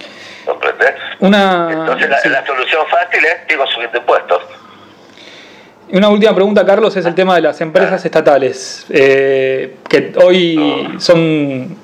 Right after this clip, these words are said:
Speaker 2: eh, algunas deficitarias y, y tal vez menos que antes, pero en definitiva implican un gasto para, para todos, porque de algún lado sale esa plata. Eh,
Speaker 1: Son parte, son parte del déficit,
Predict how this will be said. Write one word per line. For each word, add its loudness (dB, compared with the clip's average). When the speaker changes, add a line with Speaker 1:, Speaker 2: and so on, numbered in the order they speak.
Speaker 2:
eh, -2
algunas 4
deficitarias 2
y, -4
y -8
tal 4
vez 2
menos 2
que 2
antes, 0
pero 0
en -6
definitiva 2
implican -2
un -4
gasto 4
para, 2
para 4
todos, 4
porque -2
de 0
algún 0
lado 2
sale -2
esa -4
plata. -2
Eh, 0
Speaker 1:
Son -2
parte, -2
son -6
parte 0
del 0
déficit, -6